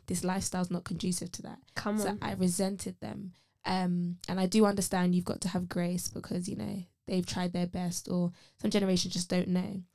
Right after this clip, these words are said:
Speaker 1: But I also have come to understand that, and it's why I'm very intentional with my life, I realised that what my mum and dad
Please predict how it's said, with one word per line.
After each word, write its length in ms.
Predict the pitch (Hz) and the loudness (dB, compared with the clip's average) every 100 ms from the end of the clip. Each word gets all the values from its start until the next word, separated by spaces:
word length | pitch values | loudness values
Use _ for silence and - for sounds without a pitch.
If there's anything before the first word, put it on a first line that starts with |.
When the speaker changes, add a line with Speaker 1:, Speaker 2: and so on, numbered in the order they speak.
| - - - | -20 -10 -4
Speaker 1:
But 100 | - | -2
I 120 | - | 2
also 320 | - 208 - | 6 6 6
have 100 | 190 | 0
come 240 | - 185 180 | 0 0 0
to 120 | - | -2
understand 600 | 180 180 - 175 170 175 | -4 -2 0 0 0 -2
that, 260 | 185 - - _ _ _ _ _ _ - 214 | -6 -8 -12 _ _ _ _ _ _ -14 -8
and 80 | |
it's 100 | 220 | -4
why 120 | 196 196 | 0 2
I'm 80 | |
very 200 | 190 190 | 4 4
intentional 420 | 185 - 185 - 190 | 4 0 -2 -2 -2
with 100 | 185 | -2
my 180 | 185 | -6
life, 220 | - 202 - - _ _ _ _ _ - | -8 -10 -14 -16 _ _ _ _ _ 0
I 140 | 190 | 4
realised 520 | 196 196 185 180 180 | 6 4 4 0 -2
that 180 | 185 - | -6 -2
what 140 | 185 - | -2 2
my 160 | 226 | 2
mum 400 | 233 202 190 190 | 4 4 2 0
and 180 | 214 190 | -2 -2
dad 300 | 185 202 190 | -2 -4 -8